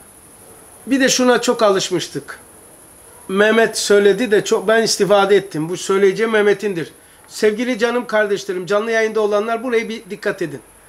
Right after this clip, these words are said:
Mehmet kardeş bir şey buldu da onuncu lemada. Şefkat Tokat'ında usta şöyle diyor.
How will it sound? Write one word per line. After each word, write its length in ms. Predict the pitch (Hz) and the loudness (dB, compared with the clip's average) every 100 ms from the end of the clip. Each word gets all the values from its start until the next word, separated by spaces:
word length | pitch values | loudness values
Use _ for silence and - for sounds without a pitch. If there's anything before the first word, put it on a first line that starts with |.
| - - | -20 -10
Mehmet 360 | 190 214 226 | -4 -2 -2
kardeş 400 | 220 202 208 220 | -2 -2 -2 -6
bir 60 | 196 | -8
şey 240 | - 214 | -2 -2
buldu 300 | 185 175 240 | -2 -6 -6
da 200 | 202 139 - | -6 -6 -6
onuncu 420 | 180 196 196 196 | -2 0 2 0
lemada. 440 | 185 175 156 156 156 - _ - - - - - - | -2 -2 -2 -4 -10 -16 _ -20 -20 -20 -20 -20 -16
Şefkat 560 | - 254 254 - 302 - | -4 0 2 2 0 0
Tokat'ında 920 | 285 277 254 254 240 233 233 214 - - _ _ - | -2 0 0 0 -2 2 2 0 -6 -20 _ _ -10
usta 320 | 226 269 247 | -6 -2 -2
şöyle 400 | - 233 220 170 | 0 2 2 2
diyor. 200 | 156 | -2